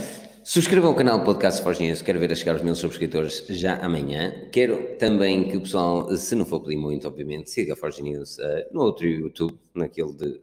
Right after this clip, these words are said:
das reviews. Nós vamos ter uma cena fixe para oferecer, por isso fiquem ligados à Forge News, mais não posso dizer. Ahm, eh, sigam a Forge News lá no outro YouTube também, lá está, vamos certamente falar um bocadinho lá sobre isso.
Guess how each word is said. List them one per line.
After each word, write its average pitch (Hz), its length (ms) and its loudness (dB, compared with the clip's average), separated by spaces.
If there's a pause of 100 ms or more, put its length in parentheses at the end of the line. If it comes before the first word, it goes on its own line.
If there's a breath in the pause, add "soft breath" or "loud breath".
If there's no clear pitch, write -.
das 76 180 -2
reviews. 76 420 -4
Nós 107 140 2
vamos 117 220 2
ter 98 140 2
uma 92 100 4
cena 85 220 0
fixe 80 240 -6
para 78 100 -2
oferecer, 73 400 -8
por 80 160 -6
isso 78 140 -8
fiquem 73 420 -8 (460)
ligados 73 280 -4
à 71 60 -6
Forge - 240 -12
News, 71 340 -10 (180)
mais 69 220 -12
não 69 80 -8
posso - 240 -12
dizer. 69 260 -8 (480 loud breath)
Ahm, 87 1080 2 (320)
eh, 101 340 4
sigam 98 440 4
a 92 260 4
Forge 80 220 -2
News 78 200 -2
lá 76 100 -2
no 73 120 -6
outro 71 220 -8
YouTube 87 280 -2
também, 78 360 -2 (100)
lá 71 120 -12
está, 73 420 -10
vamos 73 280 -8
certamente 71 480 -6
falar 71 240 -2
um 71 40 -6
bocadinho 71 320 -6
lá 71 140 -2
sobre - 220 -4
isso. - 160 -2